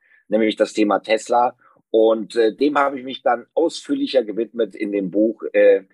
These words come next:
Tesla oder wie Elon Musk die Elektromobilität revolutioniert. Denn das ist meine Erkenntnis. Es ist wirklich extrem bahnbrechend, was dieses Unternehmen verändert hat.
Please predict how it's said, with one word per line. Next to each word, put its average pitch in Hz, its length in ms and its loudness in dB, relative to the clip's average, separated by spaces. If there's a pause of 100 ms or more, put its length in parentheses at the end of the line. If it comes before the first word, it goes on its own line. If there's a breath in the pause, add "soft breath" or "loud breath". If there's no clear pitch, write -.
(300)
Tesla 123 520 0
oder 107 420 2
wie 101 200 -12
Elon 147 280 -2
Musk 113 460 -4
die 107 120 -4
Elektromobilität 95 1120 -2
revolutioniert. 85 960 -4 (480 soft breath)
Denn 120 100 4
das 139 160 2
ist 131 140 -4
meine 135 180 4
Erkenntnis. 127 680 -2 (300)
Es 110 160 -2
ist 120 180 -8
wirklich 123 500 -4 (240)
extrem 117 400 -4
bahnbrechend, 110 840 0
was 110 260 -2
dieses 104 320 -10
Unternehmen 107 920 -2 (200)
verändert 120 640 0
hat. 113 240 -2